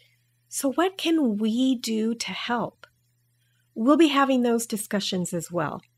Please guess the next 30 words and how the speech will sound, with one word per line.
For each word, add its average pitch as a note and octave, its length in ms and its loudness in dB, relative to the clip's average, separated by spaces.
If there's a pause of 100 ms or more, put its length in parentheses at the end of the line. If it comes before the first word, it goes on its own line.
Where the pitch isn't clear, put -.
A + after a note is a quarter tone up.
(1080)
Last C#4+ 380 4
Friday, B3+ 420 4
I G3 140 2
paid A#3+ 340 0
my G#3 140 2
cleaning C4 400 -2
lady F3 320 0
to A3+ 100 -4
clean C#4+ 280 -4
my C#4+ 120 -2
house, B3 460 -4 (120)
but A#3 280 0
I A3 80 2
didn't A3 320 0
have F#3 160 -2
her E3 100 -4
come F3 220 -6
in. D#3 280 -4 (1040)
On A3+ 140 6
the A3+ 80 4
ship, A3 540 2 (160)
I G#3 80 4
gave G3+ 240 4 (100)
extra A#3+ 320 -2
cash C4 400 -2
tips - 320 -6
to G3+ 100 -6
my G3 100 2
room G3+ 260 2
steward. D#3+ 480 -4